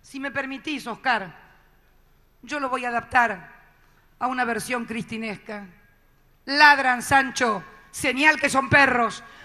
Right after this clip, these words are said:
Vamos, argentinos, todavía adelante,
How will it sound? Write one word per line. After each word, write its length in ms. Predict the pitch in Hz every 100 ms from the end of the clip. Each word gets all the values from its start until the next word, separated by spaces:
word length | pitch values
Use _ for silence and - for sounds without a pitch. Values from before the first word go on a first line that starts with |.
| -
Vamos, 440 | 262 381 415 403 349
argentinos, 640 | 339 349 339 381 381 359
todavía 460 | 359 330 339 381 359
adelante, 680 | 330 349 370 359 359 370